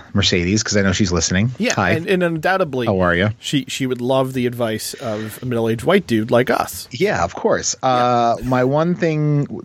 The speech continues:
Speaker 1: I would say to not do is to go to New Japan and join the Bullet Club.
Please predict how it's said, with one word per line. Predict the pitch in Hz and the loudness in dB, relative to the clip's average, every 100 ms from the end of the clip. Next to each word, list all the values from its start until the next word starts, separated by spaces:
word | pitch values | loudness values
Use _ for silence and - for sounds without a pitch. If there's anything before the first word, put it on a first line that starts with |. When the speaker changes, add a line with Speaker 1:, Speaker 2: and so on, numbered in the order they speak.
| - | -2
Speaker 1:
I | 127 | 0
would | 123 113 | 2 2
say | 123 113 110 110 98 - | 2 2 2 2 -2 -6
to | - | -2
not | 123 110 139 208 - | 0 2 2 0 0
do | 117 113 80 78 92 _ _ _ - - | 0 0 -2 -6 -10 _ _ _ -12 -2
is | 120 117 110 - - | 0 2 0 -2 -6
to | - 113 | -2 -2
go | 98 127 127 127 | 0 2 2 0
to | 120 117 | 0 0
New | 120 | 2
Japan | 120 123 110 | 0 0 2
and | 107 | 2
join | 104 98 | 0 0
the | |
Bullet | 92 90 - | 0 -2 -2
Club. | 82 69 | -6 -6